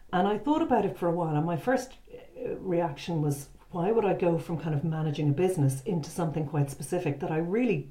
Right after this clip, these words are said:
don't <laughs> know an awful lot about, in the sense that I don't have a background in, in L and D?" And then I thought about it and I said, "You know what, I love doing this. This gives me an opportunity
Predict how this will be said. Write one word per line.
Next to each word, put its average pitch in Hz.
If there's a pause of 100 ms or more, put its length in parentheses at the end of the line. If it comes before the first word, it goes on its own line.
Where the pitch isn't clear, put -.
don't 156
<laughs> -
know 240
an 247
awful 233
lot 165
about, - (440)
in 220
the 202
sense 180
that 170
I 165
don't 175
have 151
a 143
background 165
in, 147
in 156
L 147
and 143
D?" 143 (680)
And 202
then 254
I 269
thought 202
about 175
it 156
and 160
I 165
said, 175
"You 214
know 240
what, 214
I 185
love 214
doing 170
this. - (120)
This 240
gives 240
me 208
an 180
opportunity 147